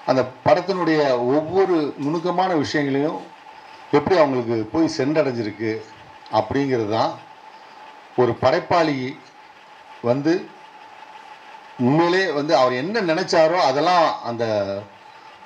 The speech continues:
அவங்களும் சொ-, சொன்னாங்க பார்த்தீங்களா, "நான் எதுவும் உலக சினிமா அதெல்லாம் நான் பார்த்ததில்ல, யாருன்னே தெரியாது, நான் படம் பார்த்தேன்னாங்களே, அதுதான்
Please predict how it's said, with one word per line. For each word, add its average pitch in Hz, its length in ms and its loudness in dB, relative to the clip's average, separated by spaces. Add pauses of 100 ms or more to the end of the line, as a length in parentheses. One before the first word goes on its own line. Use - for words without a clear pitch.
(200)
அவங்களும் 147 540 2
சொ-, 110 260 -4
சொன்னாங்க 151 220 2
பார்த்தீங்களா, 120 300 -2
"நான் 120 340 0
எதுவும் 127 300 -2
உலக 127 200 0
சினிமா 120 400 -2
அதெல்லாம் 107 240 0
நான் 120 160 -2
பார்த்ததில்ல, 113 340 -2
யாருன்னே 147 520 2
தெரியாது, 131 340 -2
நான் 147 160 -4
படம் 113 240 -2
பார்த்தேன்னாங்களே, 110 500 -2
அதுதான் 107 640 0